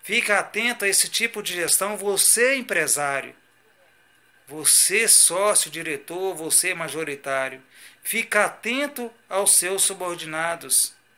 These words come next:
Fica atento às pessoas que você escolhe. R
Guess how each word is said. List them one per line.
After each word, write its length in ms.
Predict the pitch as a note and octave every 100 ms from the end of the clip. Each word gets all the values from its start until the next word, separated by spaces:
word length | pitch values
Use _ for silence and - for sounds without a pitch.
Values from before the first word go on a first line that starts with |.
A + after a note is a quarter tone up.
| _ _ _ _ _
Fica 320 | - G3 G3+ A3
atento 480 | G#3+ A3+ C4 C4+
às 160 | A#3 -
pessoas 540 | A3 G3 - A3+ A#3
que 100 | -
você 300 | G#3+ G#3 -
escolhe. 760 | G#3+ - - F3 G3 A3 D3 - _ _ _ _ _ _
R 140 | E3+